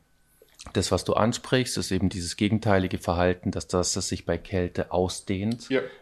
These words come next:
Speaker 1: während alles andere sich zusammenzieht.
Speaker 2: Ja.
Speaker 1: Und das hängt aber sozusagen, es ist nicht willkürlich oder schräg, sondern es, es hat mit der molekularen Struktur zu tun,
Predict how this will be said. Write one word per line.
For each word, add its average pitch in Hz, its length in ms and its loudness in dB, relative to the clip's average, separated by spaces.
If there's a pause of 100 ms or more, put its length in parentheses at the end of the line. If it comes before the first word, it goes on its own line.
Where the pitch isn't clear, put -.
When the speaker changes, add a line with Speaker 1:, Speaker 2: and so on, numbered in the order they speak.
Speaker 1:
während 87 300 0
alles 87 340 -4
andere 85 320 -4
sich - 240 -8
zusammenzieht. 78 840 -6 (260)
Speaker 2:
Ja. 123 200 0
Speaker 1:
Und 95 200 0
das 104 180 2
hängt 117 220 2
aber 98 220 4
sozusagen, 95 580 0
es 90 120 2
ist 87 80 -6
nicht 92 200 2
willkürlich 113 540 4
oder 95 120 -4
schräg, 113 460 0
sondern 117 240 0
es, 104 160 -6
es - 220 -10
hat 101 160 0
mit 101 120 -2
der 104 60 0
molekularen 92 640 2
Struktur 120 460 0
zu - 160 -8
tun, 131 480 6